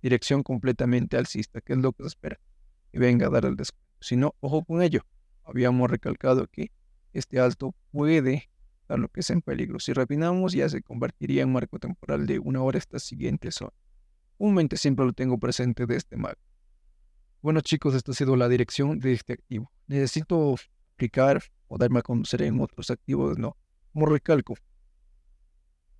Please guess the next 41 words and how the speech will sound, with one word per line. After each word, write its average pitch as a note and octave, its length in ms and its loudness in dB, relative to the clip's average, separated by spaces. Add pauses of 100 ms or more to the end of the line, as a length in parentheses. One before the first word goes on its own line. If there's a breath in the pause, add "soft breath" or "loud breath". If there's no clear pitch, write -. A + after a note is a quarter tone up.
(960)
el C#3 100 -2
análisis D3+ 420 0
que E3 100 -2
menciono D3 460 2
es - 140 -10 (100)
muy B2 180 -2
subjetivo, B2+ 560 -4
es E3 100 -4
decir, C3 280 -2 (280)
de F#3+ 120 0
mi B2+ 100 4
autor, - 340 -2 (440)
en F3 200 -6
base - 180 0
a - 40 -2
todo D3 220 -2
lo C3 140 2
que - 100 -8
sé - 220 -2
y C3 160 -2
he B2 40 2
aprendido. - 560 -4 (520)
Ahora, D3+ 360 0 (800)
es E3+ 160 -2
el E3 100 6
mismo D#3+ 320 2
proceso C#3 500 -2
que C3+ 60 -6
le B2 80 2
voy B2 160 2
a B2 40 2
dar B2+ 120 0
a - 60 -4
conocer B2 500 -8
con B2 160 -4
otros - 280 -6
activos. - 220 -14 (300)
¿En D#3+ 80 -16
qué - 100 -4
me D#3+ 120 4
enfoco? E3+ 320 0